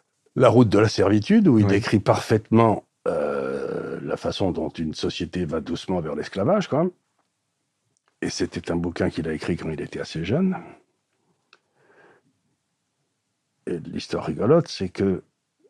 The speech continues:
Speaker 1: euh, bon, il était, Hayek, il était, il connaissait Keynes.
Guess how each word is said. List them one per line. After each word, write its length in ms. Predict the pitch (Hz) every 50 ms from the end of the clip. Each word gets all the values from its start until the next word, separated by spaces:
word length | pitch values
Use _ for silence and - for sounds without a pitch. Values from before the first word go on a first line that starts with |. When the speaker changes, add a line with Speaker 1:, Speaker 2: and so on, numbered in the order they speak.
| _ 381 392 403 403 _ _ _ _ _ -
Speaker 1:
euh, 640 | - - - - - - - - - - - - - _ _ _ _ _ _ -
bon, 160 | - - - -
il 140 | - - 92
était, 480 | 98 98 - - 101 92 - - 85 -
Hayek, 480 | 98 101 95 101 123 135 139 139 - - -
il 160 | - - 80
était, 300 | 82 - - - 82 80
il 180 | 78 - 87
connaissait 400 | - - 92 92 95 - - 90
Keynes. 380 | 87 - 98 85 78 - 80